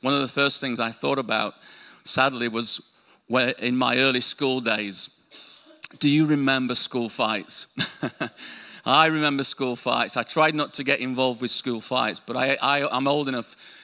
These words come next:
to remember those early days in school where we actually had a, a fighting place. There was an actually designated area. And there was a designated time at the end of the day as well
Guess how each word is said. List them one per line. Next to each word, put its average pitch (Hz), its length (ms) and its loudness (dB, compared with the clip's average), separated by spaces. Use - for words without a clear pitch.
to 139 120 -2
remember 135 440 2
those 120 420 0
early 127 280 2
days 117 480 -2
in 110 200 -8
school 120 440 0
where 120 240 2
we 139 200 0
actually 139 340 -2
had 123 160 -2
a, 117 120 -2
a 113 80 -10
fighting 135 600 0
place. 123 580 0
There 127 120 2
was 127 120 4
an 131 100 4
actually 131 340 -4
designated 127 720 -2
area. 123 480 0
And 123 80 4
there 147 100 6
was 147 140 2
a 143 80 -2
designated 143 800 0
time 143 520 2
at 120 160 0
the 143 100 6
end 156 140 2
of 147 80 0
the 139 100 0
day 143 280 4
as 123 200 -4
well 131 380 2